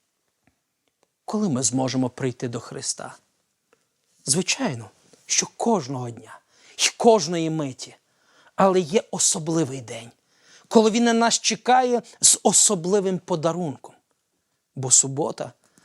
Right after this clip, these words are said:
це є руки Небесного Отця, які простягнені, щоб прийняти своє втомлене дитя. Отож, зупиніться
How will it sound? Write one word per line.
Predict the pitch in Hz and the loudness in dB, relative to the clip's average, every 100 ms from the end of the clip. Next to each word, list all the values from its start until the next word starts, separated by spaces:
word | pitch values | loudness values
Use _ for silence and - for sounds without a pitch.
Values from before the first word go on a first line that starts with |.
| _ | _
це | - 240 | 0 4
є | 220 226 | 4 4
руки | 269 247 - | 4 0 0
Небесного | 226 220 165 208 - 226 208 - | 0 2 4 2 2 -2 -2 -2
Отця, | 180 - - 247 247 - _ _ _ _ _ | -6 -4 0 2 0 -4 _ _ _ _ _
які | - 160 - 190 | -6 -6 -4 -6
простягнені, | 180 - 165 - - - 185 165 127 123 120 _ _ _ | -6 -4 0 0 0 0 -2 -2 -8 -12 -16 _ _ _
щоб | - - 185 - - | -2 0 0 -4 -4
прийняти | 180 160 170 175 170 - | 0 0 0 -2 -4 -2
своє | 139 147 131 | -2 0 -2
втомлене | 131 - - 139 127 123 - 127 _ _ _ _ _ | -6 -6 -2 -2 -2 -6 -14 -18 _ _ _ _ _
дитя. | - 113 117 - 135 - - _ _ _ _ _ _ _ | -12 -10 -8 -10 -10 -12 -14 _ _ _ _ _ _ _
Отож, | - 170 - 151 - - _ _ _ _ _ _ - | -8 -6 -6 -6 -4 -6 _ _ _ _ _ _ 2
зупиніться | 160 202 - 214 208 190 - - | 2 2 -2 -2 -2 -4 -6 -10